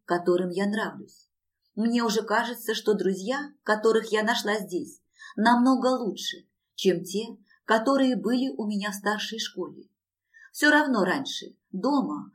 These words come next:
у меня почти не было времени для друзей, особенно учитывая, насколько упорно я работала,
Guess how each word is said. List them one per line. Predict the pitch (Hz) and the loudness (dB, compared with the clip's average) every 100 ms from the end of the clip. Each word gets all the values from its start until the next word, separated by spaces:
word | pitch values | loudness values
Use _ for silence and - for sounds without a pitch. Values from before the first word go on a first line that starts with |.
| - | -4
у | 208 | -2
меня | 214 220 214 | 0 0 0
почти | 202 202 214 214 | 0 -2 -6 -4
не | 240 233 | -2 0
было | 214 202 | 0 0
времени | 240 214 196 190 | -2 -2 -2 -2
для | 208 | -2
друзей, | 202 233 190 180 - _ - - | -2 -8 -8 -10 -12 _ -18 2
особенно | 214 247 285 285 269 269 | 2 4 0 2 2 0
учитывая, | 220 - 233 247 220 226 202 | -2 -4 -2 -2 -2 -4 -2
насколько | 202 202 214 220 185 | -2 -2 0 0 -2
упорно | - 202 196 214 208 | -2 -2 0 -2 0
я | 202 202 | -2 0
работала, | 220 190 170 - 135 - | -4 -4 -6 -8 -16 -18